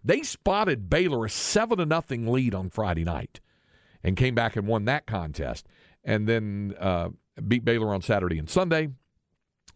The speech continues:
So Oklahoma State will be the next conference opponent for Texas. That's up at O'Brate Stadium in Stillwater. Big series coming this weekend.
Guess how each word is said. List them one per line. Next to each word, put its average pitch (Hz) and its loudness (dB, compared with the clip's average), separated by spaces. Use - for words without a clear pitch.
So 113 2
Oklahoma 123 0
State 131 -2
will 85 -4
be 101 6
the 92 0
next 95 -2
conference 135 -2
opponent 127 0
for 110 -4
Texas. 117 -2
That's 107 -2
up 101 -2
at 98 -10
O'Brate 110 2
Stadium 110 0
in 87 -4
Stillwater. 123 0
Big 127 2
series 95 0
coming 92 0
this 78 -6
weekend. 69 -2